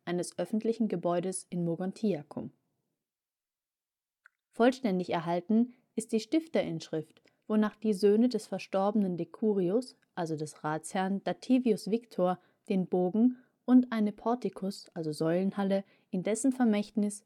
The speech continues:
zu Ehren des Kaiserhauses und des Gottes Jupiter haben errichten lassen. Nach dem Stifter wird das Monument heute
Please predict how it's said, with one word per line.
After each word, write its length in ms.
zu 140
Ehren 380
des 180
Kaiserhauses 800
und 260
des 200
Gottes 360
Jupiter 560
haben 240
errichten 380
lassen. 380
Nach 220
dem 200
Stifter 580
wird 140
das 160
Monument 680
heute 440